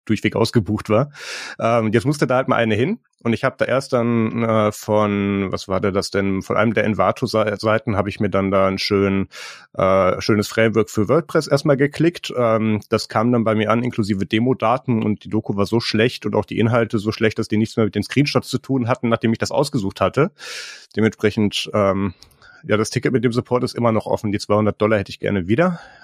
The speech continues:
Ähm, und dann hab ich mir ein anderes Template runtergeladen bei denen. Das war dann in React geklöppelt. Ähm, das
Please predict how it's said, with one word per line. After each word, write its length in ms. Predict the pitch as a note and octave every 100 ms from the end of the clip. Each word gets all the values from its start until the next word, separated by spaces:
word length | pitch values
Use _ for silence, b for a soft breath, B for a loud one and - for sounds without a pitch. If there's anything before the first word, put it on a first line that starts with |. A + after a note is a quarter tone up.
| _ -
Ähm, 480 | A2 A2 G#2+ G#2+ - _ B B B B B _ _
und 800 | - A#2 A#2+ A#2+ A#2 G#2+ - -
dann 180 | A#2 B2+
hab 160 | C3 A#2+
ich 140 | -
mir 240 | A#2 A2 G#2
ein 100 | G#2
anderes 540 | D#3 F#3 E3 - - _
Template 540 | C#3 C#3+ C#3+ C#3 C#3+ -
runtergeladen 640 | B2 B2+ B2 A2+ A2 A2+ A2+
bei 140 | G#2+
denen. 460 | G2+ G2+ G#2 G#2 G2
Das 320 | F#2+ - -
war 200 | G2 G2
dann 280 | F#2+ F#2+ G2
in 360 | G2 F#2+ F#2+ F#2+
React 400 | G2 G#2+ - -
geklöppelt. 720 | D3 D3 D3 C#3+ D3 C#3+ - -
Ähm, 400 | A2+ G#2+ G#2+ G2
das 100 | -